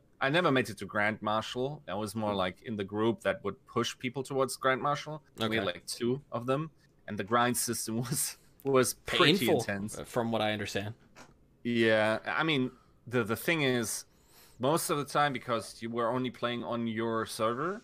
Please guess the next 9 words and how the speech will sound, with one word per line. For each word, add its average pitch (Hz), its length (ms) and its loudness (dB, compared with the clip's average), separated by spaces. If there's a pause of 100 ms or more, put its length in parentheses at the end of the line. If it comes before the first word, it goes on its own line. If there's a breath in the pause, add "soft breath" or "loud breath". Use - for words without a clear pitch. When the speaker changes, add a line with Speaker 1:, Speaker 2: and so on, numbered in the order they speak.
Speaker 2:
Mm-hmm. 120 240 2 (340)
Speaker 1:
and 123 240 -6
if 120 220 -6
you 131 80 2
had, 127 360 2
uh, 113 400 -2 (280)
a 117 60 -6
bad 117 340 0
ratio, 175 680 0